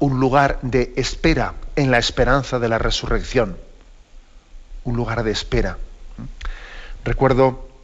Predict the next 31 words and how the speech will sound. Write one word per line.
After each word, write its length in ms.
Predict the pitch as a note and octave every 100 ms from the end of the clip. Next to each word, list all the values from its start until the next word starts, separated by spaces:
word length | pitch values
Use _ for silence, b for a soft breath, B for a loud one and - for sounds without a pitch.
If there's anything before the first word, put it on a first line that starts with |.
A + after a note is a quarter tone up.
| - - - - - - -
allí 260 | G#2 G#2 A#2+
en 100 | A#2
el 180 | A#2
cementerio 680 | - A#2 A2+ A2 B2+ A#2 A#2
de 300 | A#2 A#2 A#2
San 160 | A2 A#2
Sebastián, 520 | - G#2+ - C3+ A2+ B B B B
desde 180 | A2+ A#2
pequeñito 480 | A#2 A#2+ C3 B2 A#2+
me 120 | A#2
llamó 280 | A2 B2 B2
mucho 220 | B2 B2
la 80 | A#2+
atención 500 | A#2 A#2+ - B2+ A2+ B B B B B B
algunas 380 | A#2 A2 B2 A#2
sepulturas, 600 | A#2+ - A2 C3+ E3 A2+
y 40 | B2+
una 140 | C3+
en 100 | C3
concreto 600 | B2 A#2+ C#3 A2 B2 A#2+ B B -
es 100 | -
una 100 | B2+
sepultura 520 | A2+ A2+ A#2 G#2+ A#2
muy 240 | A2+ B2+ A2+
bella, 320 | B2+ A2+ A#2+
muy 140 | A#2
hermosa, 340 | A#2 A2+ A#2+ A#2
en 60 | A2+
la 100 | A2
que 80 |
están 340 | - - B2